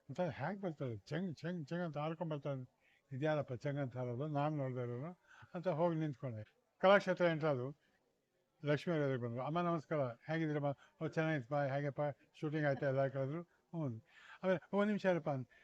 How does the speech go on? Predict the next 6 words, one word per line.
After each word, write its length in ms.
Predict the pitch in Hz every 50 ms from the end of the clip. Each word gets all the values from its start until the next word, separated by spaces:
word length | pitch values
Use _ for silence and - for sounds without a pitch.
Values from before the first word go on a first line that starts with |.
| - - - _ _ -
"ಏ, 40 | 190
ಗೀತಾ" 580 | 175 202 208 - 233 233 220 190 147 110 101 _ _ _ _ -
ಅಂದ್ರು. 260 | 127 113 113 113 - _ _ _ _ _ _ _ _ _ _ _ _ _ _
ನಾನು 200 | 147 151 165 170
ನೋಡ್ತಾ 260 | 165 147 127 113 -
ಇದ್ದೆ. 240 | 123 117 113 120 117